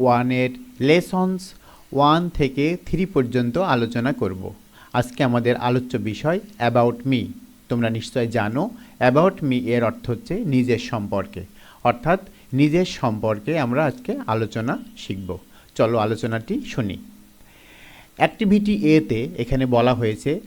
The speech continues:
"Look, listen and say।" তোমরা নিশ্চয় জানো, look মানে দেখা, listen মানে শোনা, and মানে এবং, say মানে বলা। তাহলে কি হলো? "Look, listen and say।" দেখো, শোনো এবং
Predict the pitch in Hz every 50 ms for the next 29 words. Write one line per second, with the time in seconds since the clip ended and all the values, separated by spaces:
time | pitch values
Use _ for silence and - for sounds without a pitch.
0 | - 120 127 156 180 175 - - 131 143 185 196 196 - 214 214 214 208 - -
1 | 117 120 120 113 113 110 - - 151 131 104 90 87 - - - - - 131 123
2 | 127 127 123 127 123 - - 120 117 117 120 110 110 117 143 196 240 - - -
3 | - - 123 139 135 - 139 120 113 117 117 110 110 104 98 - - 135 156 190
4 | 226 - - 123 127 123 156 180 175 165 147 120 117 117 117 - - 131 110 107
5 | 113 131 156 190 202 - - 117 120 123 120 117 120 110 110 117 117 - - 117
6 | 113 113 123 143 170 208 - - - - - - - - 160 156 143 113 113 120
7 | 151 226 - - - - - 123 113 113 104 92 92 90 98 - - - - -
8 | - - - 120 110 113 123 151 202 311 - - - - - - 160 156 156 185
9 | 190 220 294 - - - - - - - - - - 120 123 127 143 180 226 240
10 | - - - - - - - - 123 135 160 190 185 - - 233 233 233 240 240
11 | 233 120 120 120 113 123 123 - - - 143 117 98 87 - - - - - -
12 | - _ _ - 110 104 127 123 127 123 - - 190 214 240 311 - - - -
13 | - - 160 139 135 139 156 190 220 202 - - - 123 120 120 135 180 226